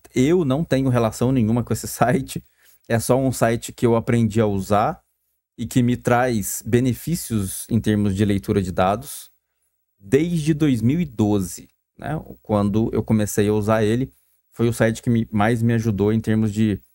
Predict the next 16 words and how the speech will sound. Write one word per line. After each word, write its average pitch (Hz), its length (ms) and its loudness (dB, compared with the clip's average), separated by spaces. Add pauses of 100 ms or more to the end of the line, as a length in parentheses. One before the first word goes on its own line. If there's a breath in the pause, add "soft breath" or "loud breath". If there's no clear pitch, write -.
(260)
interpretação 110 640 -2
de 104 140 -4
dados. 139 380 -2
Então, 170 340 -2 (380)
eu 113 200 -4 (360)
sempre 175 760 -2 (360)
usei 117 480 0
ele 120 280 0 (840)
em 127 100 -2
todo 135 360 0
esse 165 160 -2
tempo 120 360 0
e 160 60 2
eu 170 160 2
acho 123 240 -2
que 139 420 0